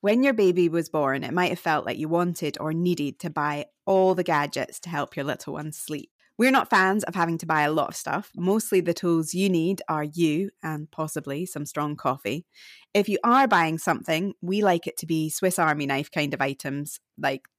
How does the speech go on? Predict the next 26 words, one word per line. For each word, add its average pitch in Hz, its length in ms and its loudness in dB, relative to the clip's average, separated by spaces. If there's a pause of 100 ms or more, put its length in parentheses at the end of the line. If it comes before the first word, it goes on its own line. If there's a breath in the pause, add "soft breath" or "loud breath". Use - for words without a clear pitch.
things 180 220 0
that - 140 -6
do 160 140 0 (100)
all 185 400 6
of 170 100 2
the 160 80 -2
things, 143 600 -6 (120)
which - 200 -12
is - 120 -12
one 160 160 -2
of 147 60 -6
the 135 80 -6
reasons 143 320 -8
we 151 80 -8
love 156 180 -6
Yoto. 151 460 -4 (240)
It's 156 120 -2
brilliant 185 520 2
from 160 160 -4
birth 185 380 0
right 196 340 0
up - 160 2 (160)
to - 100 -12
toddlerhood, 156 600 -2 (200)
three-nagers, 151 580 0
mid-kids 165 680 -4